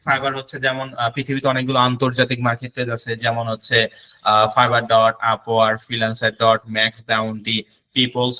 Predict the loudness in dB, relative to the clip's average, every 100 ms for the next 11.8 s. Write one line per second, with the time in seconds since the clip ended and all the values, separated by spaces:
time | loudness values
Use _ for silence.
0 | 2 2 4 4 4 2 0 -6 _ 0
1 | 0 0 -4 -6 -6 -4 -2 -4 -8 _
2 | _ _ _ _ _ -14 0 4 4 2
3 | -4 -6 -2 0 2 0 -2 -2 -4 -2
4 | 0 0 -2 -4 -4 -4 -4 -6 -4 -4
5 | -4 -8 -14 -18 -20 -10 -8 -4 0 2
6 | 2 0 0 -2 -4 -6 -4 -4 -4 -4
7 | -6 -2 0 0 -4 -8 -14 _ _ -4
8 | -2 -2 -6 -8 -8 -8 -8 -6 0 0
9 | 0 -6 -4 -4 -4 -4 -4 -4 -8 -8
10 | -6 -6 -6 -4 -4 -4 -6 -6 -4 -6
11 | -4 -2 -2 -4 -8 -6 -2 -2